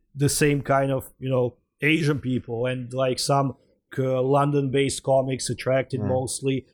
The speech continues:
Speaker 1: English people, et cetera,
Speaker 2: Right.
Speaker 1: et cetera. Our shows, at least the ones that I've hosted, and sometimes even during my performance, I would ask, like, "Where is everyone from?" And it would be something like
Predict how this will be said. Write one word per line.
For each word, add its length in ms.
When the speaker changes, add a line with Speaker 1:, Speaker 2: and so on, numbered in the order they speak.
Speaker 1:
English 500
people, 500
et 100
cetera, 300
Speaker 2:
Right. 140
Speaker 1:
et 40
cetera. 380
Our 260
shows, 520
at 160
least 220
the 100
ones 320
that 160
I've 220
hosted, 540
and 440
sometimes 520
even 180
during 240
my 140
performance, 540
I 80
would 160
ask, 280
like, 220
"Where 200
is 120
everyone 300
from?" 360
And 340
it 180
would 140
be 120
something 500
like 380